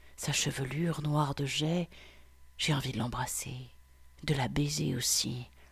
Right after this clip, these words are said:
Je déglutis. Qu'est-ce que je raconte ? Je suis complètement fou. Cette fille me rend fou.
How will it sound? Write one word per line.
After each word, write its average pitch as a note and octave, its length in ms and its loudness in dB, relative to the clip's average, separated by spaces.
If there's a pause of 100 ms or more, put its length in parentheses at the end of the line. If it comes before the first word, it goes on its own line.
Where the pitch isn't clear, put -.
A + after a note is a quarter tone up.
(600)
Je - 140 -2
déglutis. - 720 -4 (880)
Qu'est-ce - 180 0
que D3+ 80 2
je C3 40 0
raconte ? A#2+ 500 -2 (320)
Je D#3 140 4
suis - 160 0
complètement A#2+ 440 -2
fou. - 380 -2
Cette - 260 0
fille G#3 420 0
me D3 120 6
rend C3+ 260 2
fou. C3+ 460 0